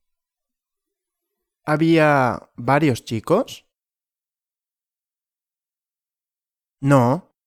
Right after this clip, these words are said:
había solo un chico, Eduardo. Eduardo tenía un problema,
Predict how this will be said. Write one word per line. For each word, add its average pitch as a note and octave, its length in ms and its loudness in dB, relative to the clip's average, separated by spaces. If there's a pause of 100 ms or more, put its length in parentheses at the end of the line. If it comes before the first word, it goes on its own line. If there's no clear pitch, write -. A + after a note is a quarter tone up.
(400)
había B2+ 580 0
solo A#2 380 0
un B2 140 -2
chico, B2 520 -4 (240)
Eduardo. D3+ 580 -2 (1700)
Eduardo D3+ 800 0
tenía C#3 300 0
un G3+ 140 0
problema, A#2 680 -2